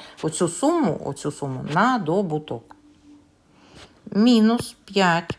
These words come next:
помножити на два в степені ікс плюс два дорівнює нулю. Робимо заміну. Два в степені ікс дорівнює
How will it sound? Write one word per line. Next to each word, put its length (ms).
помножити 600
на 120
два 260
в 60
степені 460
ікс 420
плюс 300
два 340
дорівнює 640
нулю. 380
Робимо 480
заміну. 560
Два 260
в 60
степені 440
ікс 360
дорівнює 680